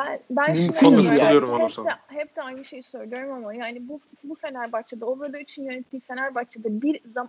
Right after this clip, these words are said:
Speaker 1: yani birinin taşımasına gerek kalmadığı zamanlar oluyor. Yani takım kendi kendini taşıyor ama takım sağlıklıyken öyle oluyor. Herkes rolünü oynayabiliyorken oluyor.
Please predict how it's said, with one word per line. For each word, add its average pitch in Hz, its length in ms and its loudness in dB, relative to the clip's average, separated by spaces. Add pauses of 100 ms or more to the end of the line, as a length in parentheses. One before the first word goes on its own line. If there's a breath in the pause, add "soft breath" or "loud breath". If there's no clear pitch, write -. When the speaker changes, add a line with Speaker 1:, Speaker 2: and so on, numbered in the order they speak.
(120)
Speaker 1:
yani 226 320 -8
birinin 311 360 -2
taşımasına 277 540 -8
gerek 254 360 -2
kalmadığı 277 560 -2
zamanlar 247 440 -4
oluyor. 196 360 -4 (460 soft breath)
Yani 240 240 0
takım 320 300 -6
kendi 302 280 -8
kendini 254 360 -8
taşıyor 247 420 -6
ama 262 160 -6
takım 311 300 -8
sağlıklıyken 285 800 -8
öyle 202 240 -8
oluyor. 170 340 -12 (320 soft breath)
Herkes 302 480 -2
rolünü 277 520 -4
oynayabiliyorken 262 840 -6
oluyor. 202 360 -6